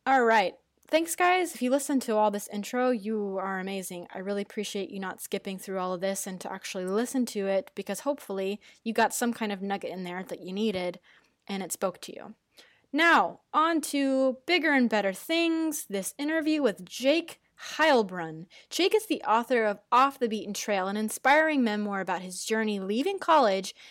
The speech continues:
and solo backpacking through Central America at eighteen with no phone or no knowledge of Spanish.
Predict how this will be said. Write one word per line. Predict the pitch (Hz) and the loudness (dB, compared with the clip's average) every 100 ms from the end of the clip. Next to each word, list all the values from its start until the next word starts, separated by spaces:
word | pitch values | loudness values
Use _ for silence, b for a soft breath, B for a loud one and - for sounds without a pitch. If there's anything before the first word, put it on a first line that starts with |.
| B | B
and | 196 | -10
solo | - - 254 285 285 | -6 2 4 6 4
backpacking | 233 190 - 185 - 196 | 4 0 0 -6 -6 -12
through | - 180 | -10 -10
Central | - 220 240 294 | -6 -4 -2 -2
America | 247 185 180 - 175 185 - | -2 -2 -6 -6 -6 -6 -8
at | 185 - | -10 -4
eighteen | 277 320 - 190 165 170 - _ _ - | -2 -2 -4 -8 -8 -12 -18 _ _ -10
with | 233 | -2
no | 254 311 | 0 -2
phone | 330 - 381 349 180 - 214 - b b | -6 -2 0 0 -2 -8 -20 -20 b b
or | - | -4
no | 220 240 277 | 0 2 2
knowledge | 247 226 220 208 | 4 4 2 -2
of | |
Spanish. | - - 185 160 160 - - | -8 -8 -8 -10 -12 -12 -14